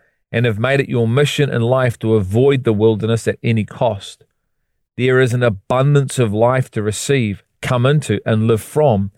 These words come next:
in the wilderness. Numbers twenty, one to eleven.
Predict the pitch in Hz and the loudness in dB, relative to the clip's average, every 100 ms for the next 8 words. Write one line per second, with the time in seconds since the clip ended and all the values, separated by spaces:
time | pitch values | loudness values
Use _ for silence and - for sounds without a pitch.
0 | _ _ _ 156 135 110 - 98 107 110 | _ _ _ 0 2 0 -4 -2 0 2
1 | 117 113 101 95 - - _ _ _ _ | 2 0 -4 -6 -12 -20 _ _ _ _
2 | _ _ _ _ _ _ _ - 120 135 | _ _ _ _ _ _ _ -4 0 2
3 | 131 - - 147 151 110 95 - 117 120 | 2 0 0 0 2 0 -4 -4 -2 -2
4 | 117 107 104 117 110 85 | 0 2 2 2 0 -6